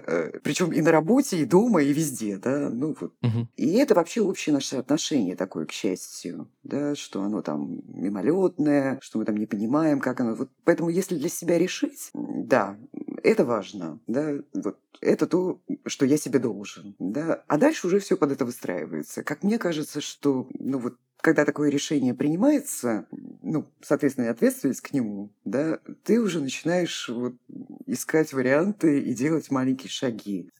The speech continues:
Speaker 1: А практических шагов, ну, вот сейчас доказанных наукой, которые работают, уже, м, достаточно. Вот.
Speaker 2: Мгм.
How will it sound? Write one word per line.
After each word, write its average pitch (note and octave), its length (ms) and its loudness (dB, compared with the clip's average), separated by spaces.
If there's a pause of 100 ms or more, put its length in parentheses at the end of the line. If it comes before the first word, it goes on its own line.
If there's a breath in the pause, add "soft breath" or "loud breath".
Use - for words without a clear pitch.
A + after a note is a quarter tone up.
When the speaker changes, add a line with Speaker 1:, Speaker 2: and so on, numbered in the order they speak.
(140)
Speaker 1:
А A#2 360 0 (460)
практических - 1040 -4 (160)
шагов, F3 720 -2 (300)
ну, B2+ 340 -4
вот A2 220 -6
сейчас - 420 -4
доказанных B2 640 -2
наукой, B2 340 -2
которые A#2+ 340 -2
работают, A2+ 680 -6
уже, A2+ 520 -10 (140)
м, - 280 -10
достаточно. - 840 -10
Вот. G#2+ 320 -4
Speaker 2:
Мгм. A2+ 240 0